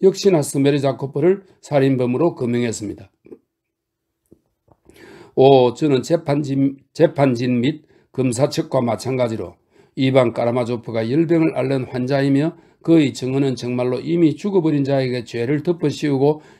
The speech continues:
형을 구하고자 하는 더욱, 더욱이 미망에 들뜬 상태에서 생각해낸 절망적인 시도일지도 모른다고 전적으로 확신하는 바입니다. 하지만 그럼에도 불구하고 스메르자코프의 이름이 금명되었으니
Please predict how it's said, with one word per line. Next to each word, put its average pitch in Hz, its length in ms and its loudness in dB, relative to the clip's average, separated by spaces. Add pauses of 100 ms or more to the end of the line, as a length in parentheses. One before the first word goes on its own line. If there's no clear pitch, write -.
형을 175 440 6
구하고자 143 480 -2
하는 104 300 -10 (1120)
더욱, 156 380 6 (840)
더욱이 151 640 4 (160)
미망에 139 500 0
들뜬 156 360 -2
상태에서 127 540 -4
생각해낸 120 580 -4
절망적인 160 600 2
시도일지도 131 680 -2
모른다고 117 500 -4
전적으로 175 600 0 (200)
확신하는 143 560 0
바입니다. 101 460 -8 (400)
하지만 127 400 2
그럼에도 160 440 4
불구하고 139 600 -2 (280)
스메르자코프의 127 920 -2
이름이 147 360 2
금명되었으니 139 840 0